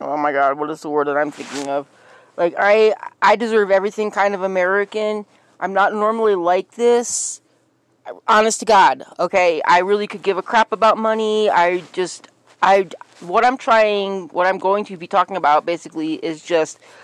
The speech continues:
the subjugation of a whole bunch of people in the United States. And it does have to do with money. However, it doesn't necessarily have to be money, okay? This is just how it's presenting itself at this time.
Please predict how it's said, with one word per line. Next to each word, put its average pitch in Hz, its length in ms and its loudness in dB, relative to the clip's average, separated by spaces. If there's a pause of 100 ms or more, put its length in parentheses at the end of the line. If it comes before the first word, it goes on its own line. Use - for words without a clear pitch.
(340)
the 180 80 -12
subjugation 208 1080 0 (120)
of 190 260 2
a 180 120 -4
whole 294 480 4
bunch 240 280 0
of - 80 -20
people 196 420 0 (180)
in 180 300 0
the 180 80 -6
United 165 340 -4
States. 156 640 -8 (540)
And 185 380 2
it 180 180 -4
does 233 180 4
have 269 160 0
to 240 60 -10
do 240 140 -8
with 240 140 -2
money. 202 520 -2 (280)
However, 226 720 2
it 220 120 -2
doesn't 330 440 0
necessarily 233 960 0
have 175 380 -2
to 170 40 -12
be 165 160 -14
money, 117 480 -6 (100)
okay? 170 540 -2
This 175 260 -8
is 269 140 -12
just 247 160 -4
how 196 240 2
it's 180 120 -10
presenting 165 440 -6
itself 151 320 -6
at 131 120 -10
this 147 180 -16
time. 165 500 -4